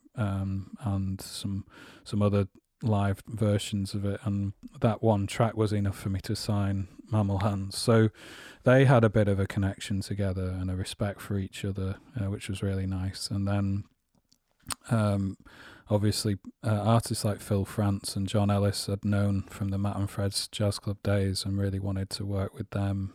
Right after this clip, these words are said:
And they s-, they started to understand what I was doing, uh, through the success of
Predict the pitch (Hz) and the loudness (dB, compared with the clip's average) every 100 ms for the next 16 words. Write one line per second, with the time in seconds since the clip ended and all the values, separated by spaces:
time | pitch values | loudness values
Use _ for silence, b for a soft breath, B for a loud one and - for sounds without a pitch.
0 | - 107 98 95 98 _ 98 92 - - | -8 -4 -2 -4 -6 _ -2 -2 -4 -10
1 | - 139 104 - - 110 98 95 - 101 | -10 -4 -2 -2 2 4 4 -2 0 0
2 | 98 95 - 101 98 95 92 95 - 98 | 0 -2 0 2 2 0 0 -2 -2 -2
3 | 95 95 - - 98 92 - 98 95 - | 0 -2 -6 -4 -2 -2 -4 -4 -2 -6
4 | 98 - 101 92 - 95 92 | -6 -4 -4 -4 -4 -6 -6